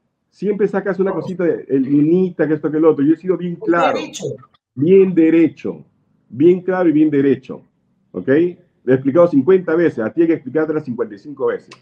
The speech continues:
Speaker 2: Sí, porque soy
Speaker 1: No,
Speaker 2: torpe,
Speaker 1: no, la
Speaker 2: pues.
Speaker 1: verdad es que no me ha, no me ha,
Speaker 2: Porque
Speaker 1: no me dan ganas. Muchas gracias.
Speaker 2: Sí. Muchísimas gracias a
Speaker 1: Hasta
Speaker 2: usted,
Speaker 1: luego.
Speaker 2: como siempre.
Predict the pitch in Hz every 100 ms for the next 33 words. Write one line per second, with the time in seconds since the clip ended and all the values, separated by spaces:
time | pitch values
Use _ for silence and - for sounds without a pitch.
0 | _ _ _ - 214 202 196 - 180 -
1 | 135 131 131 120 120 131 151 151 147 156
2 | 147 147 156 156 147 147 160 160 151 113
3 | 90 - _ _ _ _ _ - 123 135
4 | 131 110 - 73 185 107 - _ _ _
5 | 208 220 233 240 196 240 247 233 120 135
6 | 127 127 135 147